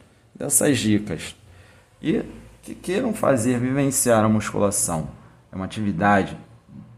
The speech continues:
bem prazerosa e com benefício para qualquer fase da sua vida. E vai ajudar muito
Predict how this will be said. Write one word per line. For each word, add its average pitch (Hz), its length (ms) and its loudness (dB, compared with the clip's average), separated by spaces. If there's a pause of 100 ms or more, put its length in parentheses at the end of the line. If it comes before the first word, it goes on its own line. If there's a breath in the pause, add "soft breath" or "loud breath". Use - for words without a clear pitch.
(160)
bem 110 380 0
prazerosa 95 840 2
e 107 100 -4
com 113 200 0
benefício 107 720 2 (120)
para 104 200 0
qualquer 113 580 0
fase 104 420 2
da 107 100 2
sua 104 300 0
vida. 80 360 -6 (800 soft breath)
E 131 320 -6 (100)
vai 110 180 -4
ajudar 117 560 2
muito 117 680 4